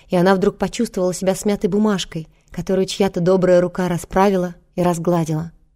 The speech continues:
Она знала, она все время знала, что ничто по-настоящему ужасное со Стефаном приключиться просто не может. Жизнь не могла быть такой жестокой.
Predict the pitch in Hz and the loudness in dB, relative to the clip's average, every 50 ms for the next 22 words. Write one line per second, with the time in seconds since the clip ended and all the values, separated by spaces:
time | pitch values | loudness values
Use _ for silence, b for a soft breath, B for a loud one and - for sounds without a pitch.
0 | _ _ _ _ _ _ _ _ - 180 180 196 196 196 185 208 214 208 185 165 | _ _ _ _ _ _ _ _ -2 2 4 4 4 4 4 4 4 4 2 0
1 | 165 B B B B B - 180 202 220 - - - 202 190 214 226 220 208 196 | -2 B B B B B 0 2 4 4 4 4 4 6 6 6 6 6 6 4
2 | 185 180 208 220 233 247 233 202 180 - - 185 180 185 180 - - - 196 175 | 4 4 6 6 6 6 6 4 0 -2 -2 -2 -2 -2 -2 -2 -2 0 0 0
3 | 180 185 185 175 - - 175 165 175 180 170 - - 175 170 170 175 165 185 202 | 0 -2 -2 -4 -2 -2 -2 0 0 -2 -2 -2 -2 -2 0 0 0 2 2 2
4 | 214 - - 170 160 - - 165 - - - 175 170 165 - 160 156 156 156 B | 2 2 -2 -4 -4 -4 -4 -8 -6 -4 -2 -2 -2 -2 -4 -4 -4 -4 -6 B
5 | B B B - - 170 - 185 170 - - 196 - - 170 - 208 175 165 - | B B B -12 -10 -8 -6 -6 -6 -4 -6 -6 -6 -8 -8 -6 -6 -8 -6 -6
6 | 175 170 175 175 165 156 156 151 175 - - - _ _ _ _ _ _ _ _ | -4 -4 -2 -2 -2 -4 -6 -8 -12 -16 -20 -20 _ _ _ _ _ _ _ _
7 | _ _ _ _ _ _ _ _ - 175 180 208 196 - 202 202 202 214 202 196 | _ _ _ _ _ _ _ _ -8 -2 0 0 0 2 0 0 0 -2 -2 -2
8 | 196 180 165 160 156 - - 160 - 165 156 160 180 - - - 156 151 - 175 | -2 -2 -2 -4 -6 -8 -10 -10 -8 -8 -8 -6 -8 -10 -8 -8 -8 -8 -10 -12
9 | 165 | -18